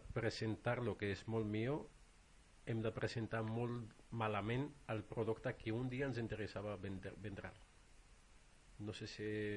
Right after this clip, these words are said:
està clar el que jo he dit o no. I l'islam, com la immigració, són factors que s'utilitzen. És a dir, a tota Europa, i Catalunya i Espanya.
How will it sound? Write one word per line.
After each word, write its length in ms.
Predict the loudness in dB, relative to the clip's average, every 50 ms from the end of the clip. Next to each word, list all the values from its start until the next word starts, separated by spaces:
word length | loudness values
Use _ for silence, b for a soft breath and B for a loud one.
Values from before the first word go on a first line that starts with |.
| 0 -2 -2 -2 -2 -2 -2 -2 -2 -2 -2
està 320 | -4 -6 -6 -6 -8 -6
clar 260 | -4 -2 -2 -2 -2
el 100 | -2 -4
que 160 | -6 -6 -4 -4
jo 80 | -2 -2
he 80 | -4 -4
dit 200 | -6 -8 -8 -8
o 80 | -10
no. 100 | -10 -12 B B B B B B B B B B B B B -6 -2 2
I 120 | 4 6
l'islam, 600 | 8 8 6 6 4 4 4 4 4 2 0 -2 -4 -6 -10 -14 -16 -18 -20 -20 -20 -20 -18 -18 -18 -20 -20 -20 -20 -18 -6 -4
com 200 | -2 -2 0 0
la 120 | 0 0 0
immigració, 680 | -2 -2 -4 -4 -4 -6 -6 -6 -6 -6 -6 -6 -6 -6 -8
són 280 | -6 -4 -4 -4 -2 -2
factors 480 | -2 -2 -2 -2 -2 0 0 0 -2 -4 -4
que 200 | -2 -2 -2 -2 -4 -6 -12 -18 -20 -16 -14
s'utilitzen. 800 | -10 -10 -6 -4 -2 0 2 2 2 2 0 -2 -4 -4 -8 -12 -16 -18 -20 -20 -20 -20 -20 -20 -20 -20 -20 -20 -20 -20 -20 -14 -12 -12 -10 -10 -12 -14 -14 -16 -8 -4
És 160 | -4 -2 -2
a 80 | -2 -4
dir, 140 | -4 -4 -6 -8 -8 -8
a 60 | -4 -2
tota 200 | -2 0 0 2 2
Europa, 400 | 2 0 0 -2 -2 -2 -2 -2 -4 -6 -12 -20 -20 -20 -20 -20 -20 -20 -20 -20 -20 -20 -20 -20 -20 -20 -20 -20 -20 -20 -20 -20 -20 -20 -20 -16 -14
i 60 | -14 -10
Catalunya 580 | -8 -6 -4 -2 -2 -2 -2 -2 -2 -2 -4 -4 -4
i 100 | -4 -6
Espanya. 440 | -6 -6 -8 -10 -10 -10 -10 -12